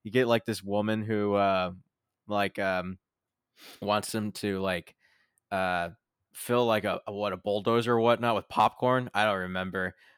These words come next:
Um, <laughs> but my funniest thing is, like, uh, they want this, this guy wants, uh, this house to, like, uh, like, it's too, it, like,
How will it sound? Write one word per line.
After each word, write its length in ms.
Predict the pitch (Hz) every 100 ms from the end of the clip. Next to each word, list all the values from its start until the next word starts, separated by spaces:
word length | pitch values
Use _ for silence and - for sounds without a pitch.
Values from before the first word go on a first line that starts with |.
| _
Um, 400 | 110 110 107 107 101 _ _ - _
<laughs> 380 | - - -
but 220 | 117 127 113
my 120 | 117
funniest 400 | - 156 170 -
thing 140 | 131
is, 160 | 117 104
like, 240 | 110 104 110
uh, 260 | 101 92 -
they 100 | 104
want 260 | 107 117 110
this, 280 | 110 - - _ _ _ _ _ _
this 160 | 110 117
guy 200 | 123 123
wants, 480 | 117 107 110 - - -
uh, 280 | 107 98 92
this 160 | 95 98
house 260 | 104 104 -
to, 120 | 107
like, 240 | 98 92 -
uh, 140 | 87 - _ _ _ _ _ -
like, 220 | 98 90
it's 280 | 104 98 -
too, 200 | - 151 - _
it, 120 | 107 -
like, 300 | 113 107 101